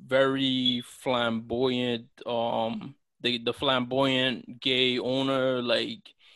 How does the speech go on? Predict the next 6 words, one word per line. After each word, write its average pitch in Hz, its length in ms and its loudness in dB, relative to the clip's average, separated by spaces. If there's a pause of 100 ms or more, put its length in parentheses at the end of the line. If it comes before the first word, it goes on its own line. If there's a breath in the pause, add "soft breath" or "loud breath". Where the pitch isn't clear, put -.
(240 soft breath)
he 123 140 -6
wears, 120 520 2
like, 113 240 -2
lace 127 300 -2
fronts, - 840 -2
and 107 560 -4